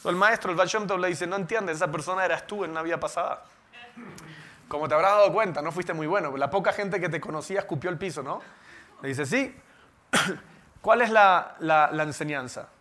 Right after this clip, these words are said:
La enseñanza no es que porque hizo algo malo en una vida pasada y fue muy egoísta y hizo cosas terribles en el pueblo, ahora tiene que tratar de hacer las cosas y nada le va a salir bien.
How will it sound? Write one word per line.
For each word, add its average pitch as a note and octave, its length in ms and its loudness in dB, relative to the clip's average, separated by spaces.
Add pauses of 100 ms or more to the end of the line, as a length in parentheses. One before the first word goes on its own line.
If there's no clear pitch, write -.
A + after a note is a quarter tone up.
(120)
La D#3 60 -8
enseñanza G3+ 480 -2
no G#3+ 160 0
es A#3 240 -4
que F3 160 -8
porque E3 320 -4
hizo G3 280 -2
algo E3+ 200 0
malo F3+ 480 2 (540)
en D3+ 100 -8
una F3+ 180 2
vida F3+ 220 6
pasada F3 440 6
y D#3+ 80 -2
fue D3+ 240 -2
muy D#3 200 -2
egoísta F3 800 2
y B2+ 360 -6 (140)
hizo D3 220 -8
cosas F3+ 240 -4
terribles E3+ 380 -6
en D3+ 100 -6
el C#3+ 80 -6
pueblo, F#3 440 0 (340)
ahora E3+ 300 4
tiene F3 260 -2
que D#3 440 -2
tratar D#3 280 -2
de F#3 60 2
hacer F3 120 -2
las - 100 -2
cosas F3+ 280 -2
y D#3+ 80 -8
nada F#3 280 2
le A#3+ 100 2
va G#3+ 80 4
a - 40 2
salir D3+ 300 -4
bien. C3+ 280 -4